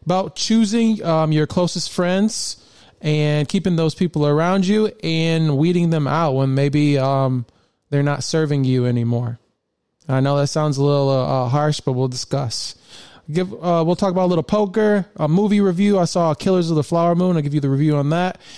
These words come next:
and we'll dive into, um, sports bets in that Detroit Lions game.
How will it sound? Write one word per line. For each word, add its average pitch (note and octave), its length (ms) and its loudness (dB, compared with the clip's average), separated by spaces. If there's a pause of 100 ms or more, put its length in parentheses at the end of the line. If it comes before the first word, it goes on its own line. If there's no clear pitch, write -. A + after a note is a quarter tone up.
(160)
and D3 140 0
we'll D3+ 100 0
dive D#3 260 0
into, D3+ 480 0
um, C3+ 380 -2
sports - 420 -2
bets - 520 -4
in D3+ 260 0
that C#3+ 180 -2
Detroit C3+ 460 -2
Lions C3 400 0
game. A2+ 320 -4